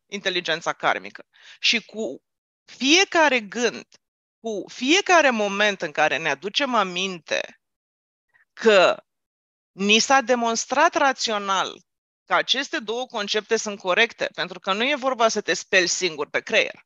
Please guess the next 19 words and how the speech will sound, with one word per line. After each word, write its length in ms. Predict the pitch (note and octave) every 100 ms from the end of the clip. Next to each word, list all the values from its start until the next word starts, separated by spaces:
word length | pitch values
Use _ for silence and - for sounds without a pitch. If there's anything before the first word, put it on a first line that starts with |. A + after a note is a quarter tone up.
| _ -
da? 180 | F#3 C#4 - -
Este 260 | F#3 F#3 E3+
vorba 420 | D#3 E3+ G#3 D#4
să 140 | -
îți 240 | G3+ F3 E3+
aduci 320 | C#3+ D3 -
aminte 840 | D#4 D4 G#3+ D3 A#2 - F#2 A#3+ - - - -
de 160 | - G3
niște 800 | A#3 C#4 - D#4+ D#4 C4 F#3 _ _ _ _
adevăruri 1120 | D#3+ E3+ A3+ A3+ G3+ C4+ F#3+ F#2 F#2+ A2 - _ _ -
care 280 | F3+ D#3+
sunt 300 | E3 G3 G#3+
invizibile 720 | B3 B3 G3 F3 G#3 A#3 D#4 C#4
cu 160 | - G#3 G3+ G3 F#3 F3 E3 D3+ D#3 B2 -
ochiul 320 | D#3+ F#3+ A#3+
fizic, 640 | A#3+ G3+ D3 D3+ - - - _ _ _ _ _ _ - - -
dar 240 | E3 F#3+
sunt 460 | F#3+ - - D4+ E4+
perci-, 380 | C#4+ A#3+ -